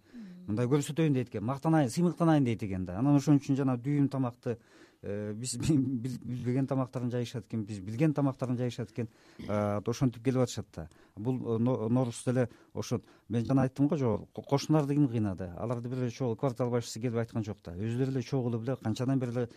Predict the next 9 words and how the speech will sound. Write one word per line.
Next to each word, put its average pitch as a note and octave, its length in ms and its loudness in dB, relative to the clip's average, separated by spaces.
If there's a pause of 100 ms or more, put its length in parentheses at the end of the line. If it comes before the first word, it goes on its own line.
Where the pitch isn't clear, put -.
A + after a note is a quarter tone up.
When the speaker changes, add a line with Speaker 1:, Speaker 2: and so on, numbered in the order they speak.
(160)
Speaker 2:
келин A2+ 260 -2
кесектер G#2+ 380 -8
камданып G#2 420 -4
жүрүшкөн. G#2 400 -6 (400)
Бүгүн, A2+ 360 -2 (100)
э, G2 340 -6 (360)
эртең G#2 260 -6
менен A#2+ 140 2
туруп A#2 160 -4